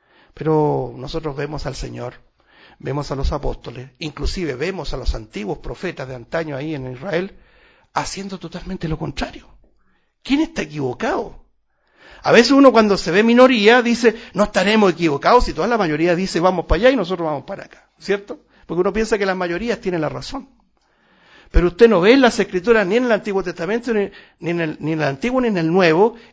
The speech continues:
esta dinámica de que, de la, de que las mayorías tenían la razón, sino que siempre las minorías, los grupúsculos.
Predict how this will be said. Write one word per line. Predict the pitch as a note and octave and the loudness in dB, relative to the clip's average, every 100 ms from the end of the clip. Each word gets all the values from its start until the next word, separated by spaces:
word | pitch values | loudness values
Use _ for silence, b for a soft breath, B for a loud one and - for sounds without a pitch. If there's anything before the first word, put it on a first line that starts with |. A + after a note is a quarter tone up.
| - | -4
esta | F#3 - G#3 | -4 0 0
dinámica | G#3 F3 D#3+ F3 F#3+ G3+ | 0 0 0 -2 -2 -4
de | |
que, | G3 F#3+ | -2 -2
de | |
la, | D#3+ | -2
de | D#3+ D#3 | -4 -6
que | D#3 | -6
las | D3 C#3+ | -6 -6
mayorías | C#3+ C3+ C3+ F3 F#3 | -6 -6 -4 -4 -4
tenían | D3 C3 A#2 | -6 -6 -8
la | A#2+ | -10
razón, | A#2+ - C4+ - _ _ _ _ _ _ _ | -10 -8 -8 -8 _ _ _ _ _ _ _
sino | - D3+ D#3+ | -18 -12 -10
que | D#3 | -10
siempre | - G3+ A3+ G#3+ | -8 -8 -6 -6
las | E3 | -6
minorías, | D#3 D3 F3 C4 | -6 -8 -8 -10
los | F3 D3 | -10 -10
grupúsculos. | D#3 - C#4 - - _ _ | -10 -10 -14 -16 -20 _ _